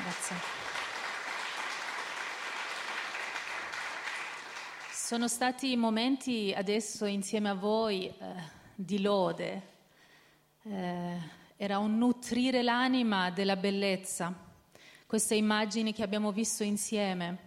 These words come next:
con la musica che diceva un filosofo, la musica è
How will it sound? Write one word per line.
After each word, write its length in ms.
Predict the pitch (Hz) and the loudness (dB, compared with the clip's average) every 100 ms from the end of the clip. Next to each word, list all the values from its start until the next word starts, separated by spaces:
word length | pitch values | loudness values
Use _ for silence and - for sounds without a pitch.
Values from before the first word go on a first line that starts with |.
| - _ - - - - - _ - _ | -20 _ -20 -20 -20 -20 -20 _ -20 _
con 160 | - | 2
la 100 | 202 | 6
musica 840 | 208 254 247 208 202 190 175 170 - | 8 8 8 6 0 -2 -2 -6 -10
che 140 | - | -6
diceva 600 | 180 190 202 202 196 190 185 - - - - - | -2 -2 0 2 4 2 0 -4 -16 -20 -20 -12
un 140 | 196 | -8
filosofo, 840 | 190 202 202 208 - 190 190 175 - | -2 4 4 4 2 0 2 2 2
la 120 | 190 | 2
musica 760 | 190 196 202 208 196 175 170 - | 2 4 2 0 2 2 0 0
è 280 | 185 180 | 0 0